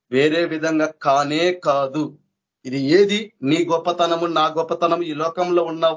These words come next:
ఎవడి గొప్పతనం కానే కాదు. ఇది యేసు ప్రభు అనుగ్రహించిన ఉచితమైన కృప, ఉచితమైన వరమే. ఈరోజు నువ్వు రక్షణ పొందినవంటే అది యేసు ప్రభు అనుగ్రహించిందే.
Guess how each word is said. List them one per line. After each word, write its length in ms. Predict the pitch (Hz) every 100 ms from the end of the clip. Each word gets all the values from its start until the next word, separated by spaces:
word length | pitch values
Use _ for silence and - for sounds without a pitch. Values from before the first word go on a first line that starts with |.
| -
ఎవడి 480 | 151 143 151 180 196 175
గొప్పతనం 520 | 175 175 175 165 170
కానే 520 | - 139 143 156 180
కాదు. 540 | 175 151 147 151 151 - _ _
ఇది 180 | 135 139
యేసు 400 | 143 151 196 214
ప్రభు 540 | 202 - 180 156 127 -
అనుగ్రహించిన 920 | 156 170 175 180 165 151 151 151 147 - _ 120
ఉచితమైన 720 | 175 185 202 214 202 196 190 185 -
కృప, 300 | 156 156 165 165 - - _ _ _ _
ఉచితమైన 680 | 156 - 214 220 214 202 202
వరమే. 640 | 190 151 156 170 190 180 151
ఈరోజు 280 | 156 165 175
నువ్వు 180 | 165 147
రక్షణ 280 | 143 190
పొందినవంటే 800 | 190 185 180 180 180 185 214 220 - _ _ -
అది 280 | 180 208 -
యేసు 240 | 180 180 208
ప్రభు 300 | 208 208 208
అనుగ్రహించిందే. 960 | 180 180 180 208 202 202 214 208 -